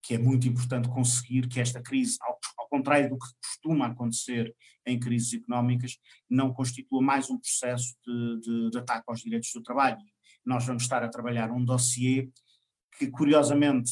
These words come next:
é anterior à crise do covid, que é o direito a, a, a desligar, mas que, de repente, era, era um dossiê mais ou menos marginal na Comissão de, de Emprego e Assuntos Sociais,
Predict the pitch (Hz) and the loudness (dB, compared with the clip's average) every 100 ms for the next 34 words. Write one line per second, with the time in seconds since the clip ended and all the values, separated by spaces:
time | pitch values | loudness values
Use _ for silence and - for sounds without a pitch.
0 | - 131 127 123 123 156 156 143 143 156 | -4 -4 -2 -2 0 0 0 2 4 6
1 | 139 - - 113 117 123 117 120 117 123 | 4 0 -10 -12 -10 -4 -2 -4 -4 -4
2 | 120 127 143 127 117 113 117 117 117 110 | 0 2 2 0 -4 -2 -2 -2 -4 -8
3 | 110 104 - 110 - 120 123 127 117 123 | -8 -8 -10 -12 -8 -4 0 0 2 4
4 | 123 127 - _ _ - - _ 127 131 | 4 0 -4 _ _ -20 -20 _ 0 2
5 | - 131 - - 147 143 147 151 151 165 | 4 2 -2 2 6 8 8 4 0 2
6 | 147 156 160 165 175 - - 127 139 135 | 2 2 2 2 0 -6 -6 -4 0 0
7 | 135 139 143 - 147 147 147 147 147 131 | 2 2 2 2 2 4 4 2 0 0
8 | 147 143 123 143 139 135 123 123 131 127 | 0 0 2 4 4 4 0 -6 -6 -6
9 | 135 127 123 123 131 131 139 127 131 - | -2 0 0 0 -6 -4 -4 -2 -2 -2
10 | 135 - - 143 143 151 | -6 -8 -4 4 4 4